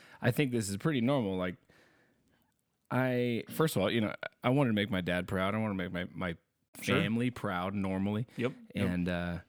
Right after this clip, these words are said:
Speaker 1: but I didn't really understand what it meant to follow Jesus. I,
Speaker 2: Mm-hmm.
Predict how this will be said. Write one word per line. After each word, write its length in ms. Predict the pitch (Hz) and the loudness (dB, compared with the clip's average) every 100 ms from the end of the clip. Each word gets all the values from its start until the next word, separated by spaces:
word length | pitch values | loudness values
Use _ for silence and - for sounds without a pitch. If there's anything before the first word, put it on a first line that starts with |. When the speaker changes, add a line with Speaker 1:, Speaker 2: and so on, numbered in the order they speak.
| _ _ - | _ _ -4
Speaker 1:
but 140 | 135 | 0
I 80 | 165 | 0
didn't 320 | 208 190 127 | 0 0 0
really 340 | 117 123 117 110 | -2 0 0 0
understand 680 | 113 110 - - 110 107 101 | -2 -2 -6 -4 -2 0 -2
what 100 | 98 | -2
it 80 | 101 | -2
meant 240 | 95 120 | -4 -6
to 120 | 98 | -10
follow 420 | 87 - - 101 98 | -10 -4 -2 -2 -2
Jesus. 500 | 95 85 90 110 - | -2 -2 -2 -4 -4
I, 240 | 85 82 123 | -4 -4 -4
Speaker 2:
Mm-hmm. 260 | 113 110 | -2 -2